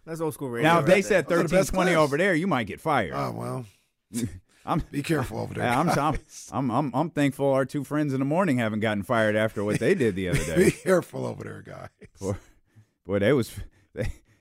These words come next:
Speaker 2: they was feeling, they was, they was, they was feeling froggy that day.
Speaker 3: <laughs>
Speaker 2: Got your whole history with Chris and everything,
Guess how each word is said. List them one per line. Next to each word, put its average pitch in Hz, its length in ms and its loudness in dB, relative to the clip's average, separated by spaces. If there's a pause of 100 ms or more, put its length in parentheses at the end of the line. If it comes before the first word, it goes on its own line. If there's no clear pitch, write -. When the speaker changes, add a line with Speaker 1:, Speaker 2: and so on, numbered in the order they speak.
(120)
Speaker 2:
they 123 140 2
was 156 160 0
feeling, 98 420 -4
they 113 160 0
was, 143 140 0
they 135 120 4
was, 147 180 2
they 131 120 4
was 190 160 -2
feeling 110 260 -2
froggy 202 400 4
that 208 220 2
day. 101 340 -2
Speaker 3:
<laughs> - 40 -4 (2500)
Speaker 2:
Got 127 220 2
your 110 100 2
whole 156 240 6
history 196 440 0
with 165 160 2
Chris 233 300 2
and 254 100 0
everything, 139 640 0